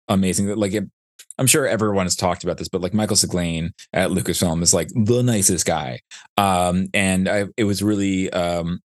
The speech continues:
wonderful to find out that, like, both Del Rey and Lucasfilm had just coincidentally wanted to work with me. Um,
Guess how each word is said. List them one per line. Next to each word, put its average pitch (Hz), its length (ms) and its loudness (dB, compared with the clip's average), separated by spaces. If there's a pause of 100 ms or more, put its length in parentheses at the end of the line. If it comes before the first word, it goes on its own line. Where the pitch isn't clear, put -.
(100)
wonderful 95 480 0
to - 80 -6
find 87 220 0
out 87 60 -2
that, 85 220 -2
like, 87 280 -4
both 92 220 -2
Del 90 180 0
Rey 85 240 -2
and 90 260 -2
Lucasfilm 95 320 -2
had 87 140 -6
just - 240 -2
coincidentally 92 580 -2
wanted 95 300 0
to 107 80 0
work 101 160 0
with 113 100 -2
me. 120 200 0 (1080)
Um, 87 640 0